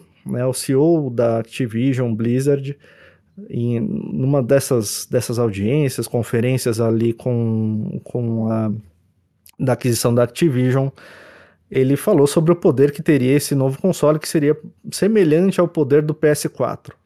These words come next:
né? Então, é, é um rumor mais forte. O Nintendo Switch, o, o primeiro, a primeira versão dele foi lançada em dois mil e dezessete, ou seja, ele já tá com seis anos, o ano que vem vai pra sete anos já de existência.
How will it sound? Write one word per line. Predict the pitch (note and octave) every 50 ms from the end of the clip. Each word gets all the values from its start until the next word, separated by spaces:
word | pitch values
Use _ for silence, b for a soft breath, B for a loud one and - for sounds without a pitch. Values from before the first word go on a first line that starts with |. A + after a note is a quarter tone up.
| -
né? | - B2 B2 B2 - B2 - b b b b b b b b b b b b b - -
Então, | - D3 - C#3+ C#3 D3 D3+ D#3 D#3 D3+ D3 D3+ - - _ _ -
é, | C3 C3+ C3+ C3 C3 C3 C3 C3 C3 C3 C3 C3+ - -
é | - G3+
um | A#3+
rumor | G#3 F3 E3+ E3 D#3+ E3
mais | F3 G3+ G3 -
forte. | - - F3 G3 G3 G3 -
O | - C4 D4
Nintendo | D#4 D4+ A#3 - A3 G#3+ G3+
Switch, | - - F3 D#3+ E3+ F3 D#3+ - - C3+ A#2 - -
o, | - D3 C#3+ C#3+ C#3+ C#3 C3 - - - - - - - _ _ _ -
o | C3+
primeiro, | - - C#3+ C3 B2+ C#3 D#3+ F3 D#3+ C#3
a | B2
primeira | - D3 C#3 C#3+ E3+ F3 D#3+
versão | C3+ C#3 B2+ - D3 C3+
dele | C3 C3 B2
foi | - - D#3
lançada | D#3+ D#3+ - - C#3+ C#3+ D3
em | C#3+ C3
dois | B2 B2 C#3+ C#3 B2
mil | B2+ C#3 E3
e | E3+
dezessete, | D#3+ D#3 C3+ - - - C#3+ E3 F3 E3 - D3
ou | C3
seja, | - - B2+ A2+ B2
ele | A#2+ A#2+
já | A2+ C3+ B2+
tá | - D3
com | C#3 - D3 B2
seis | - - D#3+ D#3+ D#3 B2+ A2+
anos, | C3 C#3 D3+ D#3 D3 C3+ A#2+
o | C3+
ano | C#3+ C#3+ C3+
que | - B2+
vem | B2 C3 C#3
vai | C3 C#3 C3+
pra | - - C#3+ C3 A#2
sete | - - - C#3+ D#3 D3+ - - C#3
anos | B2+ C3 C#3 C3 A#2+ A2
já | A#2 A#2+ A#2+
de | A2+ A#2 A#2+
existência. | A2+ A#2+ C3+ C#3+ - - C#3 C3+ C#3+ C#3 C3+ - -